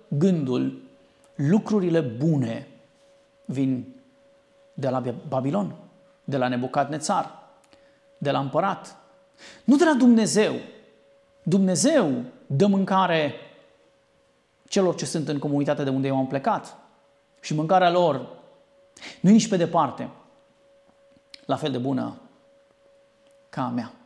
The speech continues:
Doar că mâncarea aceasta pe care eu o consum și care e atât de satisfăcătoare pentru trupul meu, nu este conformă cu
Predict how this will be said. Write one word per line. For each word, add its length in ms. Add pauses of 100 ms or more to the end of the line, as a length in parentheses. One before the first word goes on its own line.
(1400)
Doar 280 (840)
că 100
mâncarea 340
aceasta 260
pe 120
care 140
eu 80
o 40
consum 680 (640)
și 120
care 140
e 40
atât 140
de 60
satisfăcătoare 680
pentru 200
trupul 240
meu, 240 (920)
nu 100
este 180
conformă 800 (440)
cu 400